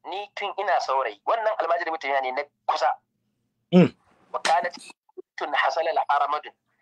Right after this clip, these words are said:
Speaker 1: ina da yadda ciwon, ciwon ido na dundumi ya kama idanta. "Wa kana lana i'tiqadun fi Ibn Taymiyyah." Muna da wani aqida, aqidar mu akan Ibn Taymiyyah, muna da wani aqida.
Speaker 2: To.
Speaker 1: "Wa kana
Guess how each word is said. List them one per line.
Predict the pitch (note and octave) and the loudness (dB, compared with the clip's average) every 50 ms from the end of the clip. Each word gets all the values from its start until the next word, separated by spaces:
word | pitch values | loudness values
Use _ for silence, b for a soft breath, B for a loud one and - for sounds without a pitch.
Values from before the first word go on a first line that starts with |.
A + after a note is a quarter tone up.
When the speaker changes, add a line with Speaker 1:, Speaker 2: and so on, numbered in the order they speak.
| _ _ _ _ - - - | _ _ _ _ -18 -14 -8
Speaker 1:
ina | F#3+ F#3 E3+ D#3 | -4 -2 -2 -2
da | - - - - | -2 -6 -8 -10
yadda | - - _ - G#4 - | -10 -10 _ -18 -18 -18
ciwon, | - - - - - - - - _ _ _ - | -18 -16 -12 -10 -10 -10 -10 -14 _ _ _ -14
ciwon | - - E3+ F3+ E3+ C#3 B2+ | -12 -10 -6 -6 -6 -6 -6
ido | D3 D3 - B2 A#2 | -8 -6 -4 -2 -2
na | A2+ C#3 | -2 -4
dundumi | D3 - A#2+ A2+ G#2+ B2 C3 C3 C3 C3 | -6 -8 -10 -12 -10 -10 -10 -8 -4 -2
ya | B2+ C3 | -2 0
kama | - D3+ C#3 B2+ A2+ | 2 0 0 0 -2
idanta. | A2 A2+ G2+ - - - - - _ _ _ _ _ _ _ _ _ _ _ _ _ _ _ _ _ _ _ - | -6 -12 -14 -16 -16 -18 -20 -20 _ _ _ _ _ _ _ _ _ _ _ _ _ _ _ _ _ _ _ -6
"Wa | B2 C3 - | -6 -4 0
kana | F3 F3 F3+ F3 E3 D3 | 2 2 2 2 0 0
lana | C#3+ D3 E3 F#3 - G#3 | 0 0 0 2 2 2
i'tiqadun | G3+ - - F3 - - G3 G3+ F#3 E3 - - | 0 -2 -4 -8 -4 -4 -4 -4 -4 -6 -10 -10
fi | D#3+ | -12
Ibn | D3 C#3+ C#3 - | -10 -10 -10 -10
Taymiyyah." | - A2 G#2+ G#2+ G#2+ G#2 G2+ G#2 - _ _ _ _ _ _ b b b b b - | -10 -10 -12 -12 -14 -16 -16 -18 -20 _ _ _ _ _ _ b b b b b 2
Muna | D#3 F#3 G#3+ F#3+ E3+ | 4 8 8 8 8
da | D#3 E3 | 10 8
wani | F3 F3+ G3+ | 8 8 8
aqida, | - - D3+ D#3 - - - F#3+ G#3 G#3+ G#3+ G#3 - D3+ - - - _ _ - | 6 6 6 4 2 -2 -10 -10 -8 -6 -4 0 0 0 0 0 -4 _ _ -2
aqidar | D#3+ D#3 - G#3 A3+ A3+ G#3+ G3+ F3+ | -2 -2 -2 -4 -4 0 0 2 2
mu | E3 D3 | 2 2
akan | - D3 - - D#3+ D#3+ | 0 0 0 0 -2 -2
Ibn | E3 E3 D3 | -2 -4 -6
Taymiyyah, | - - _ _ _ - C3+ C3+ | -8 -14 _ _ _ -12 -8 -6
muna | C#3+ C#3+ C3 | -4 -4 -4
da | B2+ | -4
wani | C3+ C#3+ | -2 -4
aqida. | B2 A2+ _ - B2 A2 A2 G#2 _ _ _ _ _ _ _ _ _ _ _ _ _ _ - | -4 -4 _ -10 -8 -6 -6 -6 _ _ _ _ _ _ _ _ _ _ _ _ _ _ 6
Speaker 2:
To. | A3 G3+ G3 G#3+ - - _ _ - - _ _ _ _ _ - - - - _ _ - | 6 8 8 6 4 -2 _ _ -20 -20 _ _ _ _ _ -20 -18 -18 -20 _ _ -10
Speaker 1:
"Wa | - | -10
kana | - - - G3+ A3 | -8 -4 -4 -4 -4